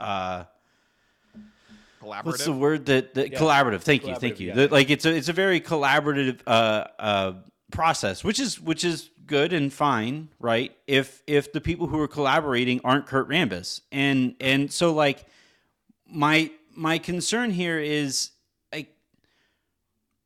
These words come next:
Speaker 1: are fans, or Harrison, do you think it's fair for fans to ask for a little bit more clarity on the process that goes into these,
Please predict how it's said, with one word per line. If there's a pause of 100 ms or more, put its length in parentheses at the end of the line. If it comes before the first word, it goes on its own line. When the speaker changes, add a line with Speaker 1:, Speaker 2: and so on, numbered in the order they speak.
(640)
Speaker 1:
are
fans,
or
Harrison,
do
you
think
it's
fair
for
fans
to
ask
for
a
little
bit
more
clarity
on
the
process
that
goes
into
these,